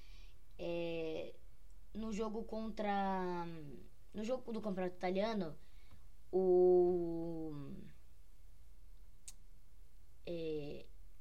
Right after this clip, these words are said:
teve um pênalti a favor do Napoli e o Osimhen pegou a bola, foi batendo, artilheiro do time, tudo, craque, cracaço. E o que aconteceu? Ele perdeu o pênalti e uns minutos depois a conta oficial do Napoli no Instagram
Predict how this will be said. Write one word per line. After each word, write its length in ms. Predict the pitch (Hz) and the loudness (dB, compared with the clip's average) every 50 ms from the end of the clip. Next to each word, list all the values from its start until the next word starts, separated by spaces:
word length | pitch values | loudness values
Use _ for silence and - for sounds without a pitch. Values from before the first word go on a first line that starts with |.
| - - | -4 -2
teve 160 | - 226 220 | 0 0 0
um 100 | 247 233 | 0 2
pênalti 340 | - - 240 254 262 - 247 | 4 4 4 6 4 2 0
a 40 | - | 0
favor 280 | - 202 185 190 190 | 0 0 4 4 4
do 140 | 185 180 180 | 4 4 4
Napoli 540 | 180 180 175 190 202 - 233 247 254 285 285 - - - - - - - - - - | 4 4 4 4 4 2 2 0 0 0 -4 -6 -6 -6 -6 -6 -6 -6 -6 -4 -4
e 300 | 220 220 220 233 240 247 | -2 -2 0 0 0 2
o 40 | 247 | 4
Osimhen 360 | 247 233 226 214 220 240 233 | 4 4 4 4 4 2 2
pegou 200 | 233 240 220 233 | 4 4 6 6
a 40 | 226 | 6
bola, 240 | 202 220 220 233 233 | 8 8 8 8 6
foi 100 | 277 233 | 4 0
batendo, 460 | 220 - - 359 - 330 269 220 190 | 0 2 2 2 6 6 6 6 6
artilheiro 560 | 185 190 190 - 220 208 208 208 226 233 214 | 4 2 2 0 0 4 4 4 4 4 2
do 120 | 190 202 | 0 0
time, 440 | 202 202 - - 214 220 233 247 254 | 0 0 0 0 0 0 0 0 -2
tudo, 420 | 196 - - 226 226 247 - 285 - | -4 -4 -2 -2 0 0 -2 -2 -4
craque, 540 | - - - 254 208 180 - - - - - - - - | -2 4 6 8 8 6 6 0 -6 -8 -8 -8 -6 -2
cracaço. 540 | - 220 220 202 - 170 160 151 - - - - - - - - - - - - - - - - - - - - - - - - | 2 2 2 2 2 0 0 -2 -4 -6 -8 -8 -8 -8 -8 -8 -8 -8 -8 -8 -8 -8 -8 -8 -8 -8 -8 -8 -8 -6 -4 -2
E 880 | 233 240 240 233 233 233 233 233 226 226 226 226 226 220 214 208 202 - | 0 0 0 2 2 2 2 2 2 2 2 2 2 2 2 2 0 0
o 80 | - 214 | 0 0
que 60 | 202 | 2
aconteceu? 280 | - 240 247 220 269 240 | 2 2 2 4 4 4
Ele 100 | 233 269 | 2 4
perdeu 320 | - 294 285 269 269 262 | 8 10 10 10 10 8
o 60 | 254 | 6
pênalti 420 | - 254 254 254 277 285 - - - - - - - - - | 6 6 6 6 6 4 2 -2 -4 -6 -6 -6 -6 -6 -4
e 280 | 240 247 254 262 254 | -2 -2 0 0 0
uns 140 | 240 254 220 | 0 0 0
minutos 260 | 240 254 262 277 277 | 0 2 2 2 2
depois 400 | - - 254 254 - 254 254 262 | 4 4 4 4 6 6 6 6
a 80 | 247 247 | 6 4
conta 240 | 247 254 277 277 277 | 6 6 4 4 2
oficial 260 | 233 - - 302 311 | -2 -2 -2 0 0
do 80 | 330 277 | 0 0
Napoli 320 | 254 240 240 - 247 240 | 0 0 0 0 -2 -2
no 60 | 240 | -2
Instagram 420 | 240 240 - 240 220 208 226 247 | -2 -2 -2 -2 -2 0 0 -2